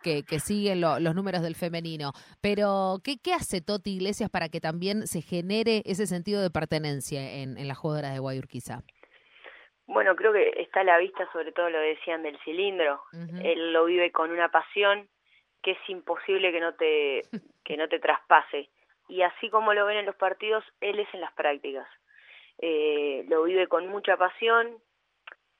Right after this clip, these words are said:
Speaker 2: Creo que nos transmite mucho de esa pasión y sobre todo en, en conceptos quizás que, bueno, lo que hablábamos de la valla en cero o, o en tipo de juego y esas cosas,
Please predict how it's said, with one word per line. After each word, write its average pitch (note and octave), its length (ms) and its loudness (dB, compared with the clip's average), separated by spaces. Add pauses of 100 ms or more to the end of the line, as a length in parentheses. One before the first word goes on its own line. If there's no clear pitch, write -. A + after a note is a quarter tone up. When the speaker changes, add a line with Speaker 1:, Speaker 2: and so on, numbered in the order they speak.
(140)
Speaker 2:
Creo G#3+ 320 4
que E3+ 440 -4 (260)
nos F#3+ 260 -8
transmite A3 640 0
mucho A#3+ 320 -6
de A3+ 80 -2
esa A3+ 160 -4
pasión B3 480 -2 (440)
y A#3 200 -10
sobre G#3 220 2
todo A#3+ 220 2
en, A3 120 -8
en F#3+ 200 -6
conceptos G3 640 0
quizás G3+ 400 4 (540)
que, E3+ 140 -2
bueno, E3+ 320 2
lo D#3+ 160 -2
que D#3+ 100 0
hablábamos E3+ 400 2
de D#3+ 60 -4
la D#3 100 2
valla E3 220 -2
en E3 120 -12
cero F#3+ 420 2
o, A2 340 0
o E3 60 2
en E3 140 -4
tipo E3+ 300 -2
de E3+ 100 4
juego F#3+ 560 0
y F3+ 60 -6
esas F3+ 220 -12
cosas, G3 320 -2